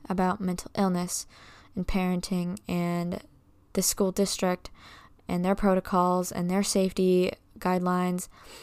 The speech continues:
and what the students could have done and what the teachers could have done,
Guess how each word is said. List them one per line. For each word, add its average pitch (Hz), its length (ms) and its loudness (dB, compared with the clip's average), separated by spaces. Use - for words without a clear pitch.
and 180 480 -2
what 185 200 -4
the 180 60 -6
students 214 280 4
could 202 120 0
have 180 100 0
done 180 200 0
and 180 80 -2
what 180 100 -6
the - 60 -6
teachers 196 280 2
could 180 120 -6
have 175 80 -8
done, 180 300 -2